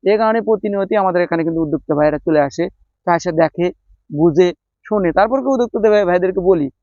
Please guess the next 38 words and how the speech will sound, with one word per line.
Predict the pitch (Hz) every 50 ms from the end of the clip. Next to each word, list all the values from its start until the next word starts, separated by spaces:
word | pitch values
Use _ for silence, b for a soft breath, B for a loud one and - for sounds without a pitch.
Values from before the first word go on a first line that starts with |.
| _ _
যে, | - 160 147
"ভাই | 156 160 156
শোনেন, | - 202 196 180 156 123 - _ _ _ _ -
আপনি | 180 190 277 226 247
যদি | 247 254 233 240 262 262 233
এরকম | 226 247 254 269 262 247
ভাবে | 240 247 226 226 -
কষ্ট | 220 190 - _ 247
করতে | 233 202 226 214 190 - - 185
পারেন | 180 175 165 156 143 139 139
বা | 151 151
চাষাবাদ | - - 165 165 180 190 - -
করতে | 240 233 202 - 208
পারেন, | 202 180 160 151 139
তাহলে | - 175 190 202 220
শুরু | 202 - 220 190 190
করেন, | 175 175 156 139 - - _ _ _ _ _ _ -
অযথা | - 196 190 202 - 233 214
আমাদেরও | 208 220 233 226 247 262
বদনাম | 240 240 240 233 226 226 214
করেন | - 226 233 233 226 226
না, | 226 233 - 427 - _ _ _ _ _ _ -
আপনারা | 240 233 226 233 240 247 254 240
একটা | - - 214
বদনাম | 180 190 185 170 175 160
ছড়ায়েন | 147 - 170 170 156 147 143
না।" | 139 131 135 - _ -
তো | - - _
এই | 208 214 262 269
হলো | 269 262 247 220
বিষয় | 175 185 - - 156 151
ভাই। | 143 156 170 202 - _ _ _ _ -
সম্মানিত | - 233 233 220 233 226
দর্শক, | 226 202 - - 254 254 -
আজকের | 214 190 - - 220
ভিডিওটি | 220 233 214 208 - - 214
এ | 226
পর্যন্তই। | 190 196 185 165 147 160 147